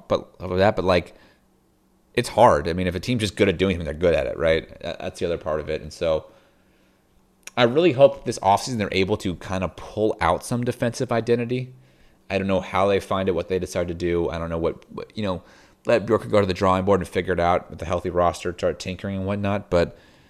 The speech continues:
um, they're gonna have to find some, y-, you know, to be a, let's call it top five seed in the East, they're gonna have to be either, like,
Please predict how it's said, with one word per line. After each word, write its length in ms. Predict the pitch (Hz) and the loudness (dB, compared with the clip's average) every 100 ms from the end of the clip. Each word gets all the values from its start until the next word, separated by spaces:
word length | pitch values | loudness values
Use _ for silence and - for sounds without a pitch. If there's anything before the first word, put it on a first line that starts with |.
| _ _ - - | _ _ -20 -10
um, 440 | - 78 58 50 - - | -2 -2 -2 -8 -16 -6
they're 120 | - | 0
gonna 80 | 143 | 2
have 40 | |
to 80 | 156 | 2
find 340 | 117 123 110 95 | 2 2 0 -2
some, 460 | - - 123 127 | -6 -2 -2 -2
y-, 160 | 123 131 | -6 -8
you 120 | 135 | -6
know, 220 | 113 90 95 _ _ _ _ - | -6 -6 -10 _ _ _ _ -10
to 100 | 123 | -4
be 540 | 135 190 156 131 - - | 0 0 -2 -6 -10 -4
a, 440 | 98 98 95 87 78 - _ _ _ _ - _ - _ - _ - - - _ - | 0 2 0 -2 -8 -20 _ _ _ _ -20 _ -20 _ -20 _ -20 -20 -20 _ -6
let's 180 | 101 | -6
call 260 | - 110 98 | -4 0 0
it 120 | - | 0
top 320 | - 107 101 | -8 -8 -8
five 400 | - 104 90 85 | -6 -2 -2 -2
seed 200 | - 92 | -6 -10
in 120 | 87 85 | -10 -10
the 140 | - | -8
East, 220 | 113 - - - _ | -8 -8 -18 -20 _
they're 120 | - 127 | -4 -2
gonna 160 | 156 | 0
have 160 | 143 139 | 0 -2
to 80 | 113 | -2
be 260 | 110 92 - _ _ - | -4 -6 -12 _ _ -4
either, 440 | 113 98 87 78 - _ _ _ _ _ - | 0 2 2 -2 -12 _ _ _ _ _ -6
like, 280 | 90 87 | -4 -4